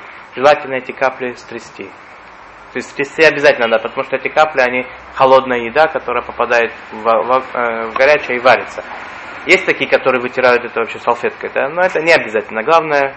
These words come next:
чтобы не было там ос-, в основном там стряс-, хорошенько потрясти.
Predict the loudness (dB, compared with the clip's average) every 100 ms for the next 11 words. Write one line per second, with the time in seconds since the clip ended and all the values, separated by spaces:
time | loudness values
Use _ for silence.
0 | -12 -8 -6 -4 -4 -6 -8 -10 -16 -20
1 | -20 -20 -18 -14 -14 -10 -10 -10 -12 -16
2 | -16 -16 -16 -2 2 2 -2 -6 -6 -6
3 | -6 0 0